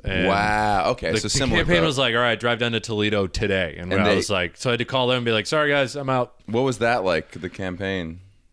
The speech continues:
Speaker 1: Oh, that, that was crazy. I actually did a, um, a solo podcast on that.
Speaker 2: Mm-hmm.
Speaker 1: Um,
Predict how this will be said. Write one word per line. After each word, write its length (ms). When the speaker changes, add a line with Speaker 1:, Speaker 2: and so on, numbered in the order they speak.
Speaker 1:
Oh, 240
that, 460
that 320
was 160
crazy. 500
I 260
actually 340
did 260
a, 260
um, 280
a 80
solo 360
podcast 600
on 140
that. 240
Speaker 2:
Mm-hmm. 460
Speaker 1:
Um, 480